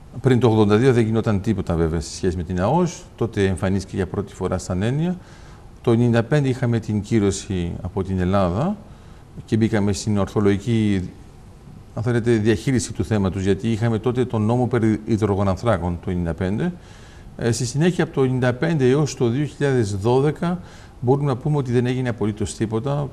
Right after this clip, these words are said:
Το, ο πιο φυσιολογικός λόγος είναι ότι δεν πίστευε κανένας ότι υπάρχουν υδρογονάνθρακες.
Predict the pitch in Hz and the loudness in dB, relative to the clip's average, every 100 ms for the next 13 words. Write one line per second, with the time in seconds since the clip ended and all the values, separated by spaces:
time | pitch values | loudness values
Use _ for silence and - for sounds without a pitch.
0 | - 127 - 110 - 180 160 160 151 135 | -6 -4 -2 -2 0 2 2 0 0 0
1 | 127 135 - 131 127 110 101 127 120 117 | 0 0 2 2 2 2 0 0 0 0
2 | - 107 98 90 - - - - - 117 | 0 -2 -2 -4 -10 -20 -20 -20 -4 0
3 | 131 135 131 139 123 123 117 123 110 - | 2 2 2 4 4 4 4 4 2 0
4 | 113 104 90 92 101 90 90 87 82 82 | -4 -4 -2 -2 -2 -2 0 0 0 -2
5 | - 175 214 | -4 -6 -6